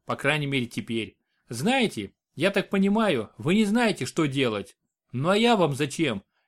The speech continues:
Чем я-то могу помочь? Наверняка ведь они маркировались по пути. Так что найти их труда не составит.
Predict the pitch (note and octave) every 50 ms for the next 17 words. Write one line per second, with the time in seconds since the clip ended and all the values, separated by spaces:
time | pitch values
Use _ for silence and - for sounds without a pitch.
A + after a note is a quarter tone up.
0 | _ _ _ - G3 A3 A3 G3 F#3+ A3+ A#3 G#3+ - D#3+ D#3 D#3 D3 D#3 D3 -
1 | D3 D3+ F#3 G3+ F3+ B2+ G#2 - - _ _ _ _ _ _ _ _ _ - B2+
2 | C#3 C#3 E3+ F3+ F3+ F#3 F3 - G#3+ A3 G3 E3 E3+ - E3+ D#3+ D#3 D#3+ D3+ E3+
3 | F3 F3 - A3 A3+ G#3+ F3+ E3 F3 G3+ G3 - - - F#3 F3 G3 F#3 - -
4 | E3+ C3 G#2 F#2+ - _ _ _ _ _ _ _ _ - E3 F3+ F#3 - G#3 G#3
5 | G3 G3+ F#3 F3 - A#3 A#3 F#3 - F3+ E3 E3 F#3+ G#3 G#3 G3+ - - F#3 -
6 | - F3 E3 D#3 C#3 B2 G#2 -